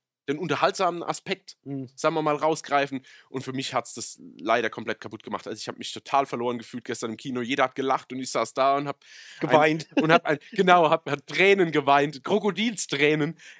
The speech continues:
Speaker 1: Äh, nee, ganz so schlimm war's nicht, aber ich war schon tatsächlich sehr, sehr enttäuscht. Und hat auch für mich, ich hab's schon mal gesagt, fast zum kleinen Bruch. Ich bin großer M-C-U-Fan und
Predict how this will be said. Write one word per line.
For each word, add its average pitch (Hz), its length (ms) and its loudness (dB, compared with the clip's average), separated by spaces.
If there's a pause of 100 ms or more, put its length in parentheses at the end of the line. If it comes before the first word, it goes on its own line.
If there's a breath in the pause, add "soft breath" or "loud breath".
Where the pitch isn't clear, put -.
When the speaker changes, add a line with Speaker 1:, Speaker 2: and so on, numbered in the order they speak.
Speaker 1:
Äh, 143 360 2
nee, 151 200 2
ganz 151 220 -2
so - 60 -8
schlimm 170 200 -4
war's 139 180 0
nicht, 156 200 -4
aber 120 120 0
ich 110 100 -6
war 127 240 2
schon 127 340 -6
tatsächlich 117 420 -8
sehr, 120 160 0
sehr 117 140 -4
enttäuscht. 107 400 -8
Und 127 240 -8
hat - 220 -8
auch 147 120 -4
für 123 120 -12
mich, 156 180 -8
ich - 60 -10
hab's - 160 -8
schon 131 120 -4
mal 127 140 -2
gesagt, 127 400 -2 (1000)
fast 143 240 -2
zum 127 360 -4
kleinen 120 280 0
Bruch. 127 80 -8
Ich - 80 -14
bin 135 100 -16
großer 196 320 0
M-C-U-Fan 147 560 -4
und 110 80 -6